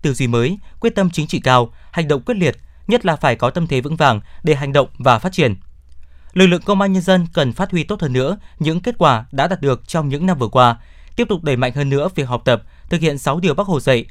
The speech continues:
học tập và làm theo tư tưởng, đạo đức, phong cách Hồ Chí Minh, tuyệt đối không được chủ quan, tự mãn, mất cảnh giác.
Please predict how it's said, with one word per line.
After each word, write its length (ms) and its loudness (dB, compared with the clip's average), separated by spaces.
học 180 0
tập 200 0
và 100 2
làm 140 0
theo 160 -4
tư 100 -2
tưởng, 280 2
đạo 140 0
đức, 240 -2
phong 160 -2
cách 180 -4
Hồ 120 -2
Chí 120 -4
Minh, 220 2
tuyệt 120 0
đối 200 2
không 220 -2
được 180 -2
chủ 120 -2
quan, 300 0
tự 120 0
mãn, 260 0
mất 180 -2
cảnh 120 0
giác. 220 0